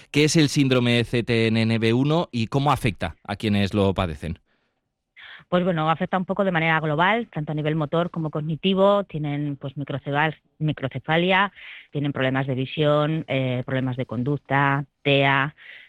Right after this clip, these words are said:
Speaker 2: eh, pues, eh, problemas en el habla. Muchos niños no, no llegan a hablar.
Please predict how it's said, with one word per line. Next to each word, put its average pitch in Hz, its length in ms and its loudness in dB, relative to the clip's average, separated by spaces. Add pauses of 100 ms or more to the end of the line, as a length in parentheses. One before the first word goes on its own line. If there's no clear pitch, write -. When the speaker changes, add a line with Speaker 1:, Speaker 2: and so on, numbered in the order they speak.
Speaker 2:
eh, 135 520 2 (180)
pues, 131 160 -10 (100)
eh, 123 320 -4 (400)
problemas 135 480 0
en 135 100 0
el 131 120 2
habla. 165 320 2
Muchos 147 360 -6
niños 131 380 -2
no, 123 420 -4 (100)
no 147 140 0
llegan 135 280 2
a 127 60 2
hablar. 156 480 2